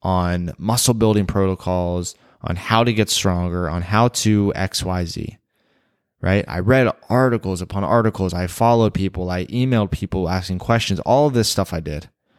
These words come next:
because I, I loved it and I was curious and I still am.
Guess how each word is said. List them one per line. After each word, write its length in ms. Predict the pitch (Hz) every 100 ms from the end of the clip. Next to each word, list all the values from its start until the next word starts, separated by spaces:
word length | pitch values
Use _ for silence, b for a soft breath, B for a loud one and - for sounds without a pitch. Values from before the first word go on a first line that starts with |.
| _ _ -
because 240 | 117 135
I, 220 | 123 120 -
I 80 | 101
loved 360 | 92 101 127
it 100 | 78
and 100 | 58
I 60 | 85
was 120 | 85
curious 480 | - 101 110 85 -
and 60 |
I 60 | 92
still 260 | - 104 92
am. 180 | 85